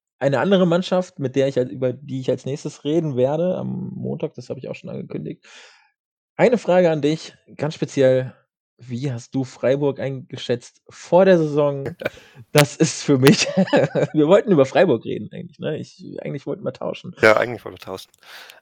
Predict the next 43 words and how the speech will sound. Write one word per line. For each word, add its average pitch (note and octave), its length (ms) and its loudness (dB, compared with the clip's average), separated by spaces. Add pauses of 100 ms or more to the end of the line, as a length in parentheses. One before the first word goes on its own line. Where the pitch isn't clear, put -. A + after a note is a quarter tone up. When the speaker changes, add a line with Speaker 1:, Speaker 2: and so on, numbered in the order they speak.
(140)
Speaker 1:
Ja. G#2 240 2
Speaker 2:
Äh, F#2 60 -2
ja, A#2 160 -4
natürlich, A2+ 420 -8
wie, G#2+ 220 -14
wie G2+ 100 -10
die G2 160 -6
allermeisten F#2 580 -6
auch, G2 300 -8
hatte - 140 -10
ich - 180 -16
Freiburg F#2+ 480 -6
sehr F#2+ 480 -4
weit G2 280 -6
am F#2+ 380 -12
unteren A2+ 440 -10
Ende A#2 280 -10
der G#2 120 -6
Tabelle G2+ 340 0
eingeplant. A#2 560 -8 (1000)
Speaker 1:
Das - 280 0
hat - 300 -2
dich G3+ 360 2
übrigens B2 420 -6
dazu D3 580 -2 (140)
ausgezeichnet, C3 680 -2
in A#2+ 80 -6
diesem A#2 200 -8
Podcast - 380 -4
mitzumachen. - 500 -14 (460)
Speaker 2:
Ja, B2 220 0 (220)
weil G2 140 2
das G2 140 -8
alle F#2+ 180 -6
gemacht F2+ 280 -10
haben F2 180 -10
in F#2 80 -16
diesem F#2+ 200 -20
Podcast. - 560 -16
Das - 140 -16
ist - 100 -20
doch - 60 -8
schön. - 180 -6